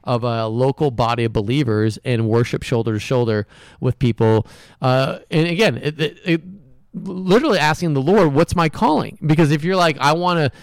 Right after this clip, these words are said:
stay home to protect the world from covid, and I feel like that's my calling," then you need to live that out. But if you feel like your calling from God is to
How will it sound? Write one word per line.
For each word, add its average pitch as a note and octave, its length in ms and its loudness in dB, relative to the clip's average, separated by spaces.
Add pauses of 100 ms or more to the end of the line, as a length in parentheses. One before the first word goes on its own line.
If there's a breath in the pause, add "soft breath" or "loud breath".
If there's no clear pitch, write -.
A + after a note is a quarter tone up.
stay F3 260 2
home D#3+ 280 4
to D#3 40 -8
protect - 320 -4
the C#3+ 80 -4
world D#3 300 2
from B2 120 -8
covid, D#3 360 -2
and D3 100 -2
I B2 60 -4
feel D#3+ 120 -2
like C3+ 140 0
that's C#3 240 -4
my C#3 100 -2
calling," D#3 360 -2
then D3 160 -8
you D#3+ 80 -8
need G#3+ 140 -4
to D#3 80 0
live C#3+ 320 -2
that C#3+ 200 2
out. D3+ 300 0 (320 loud breath)
But C#3+ 100 6
if C3 60 4
you D3+ 60 6
feel F#3 140 2
like E3 120 2
your C#3 100 2
calling E3+ 460 2
from E3 260 -2
God D#3 380 0
is C3 220 2
to C3 220 4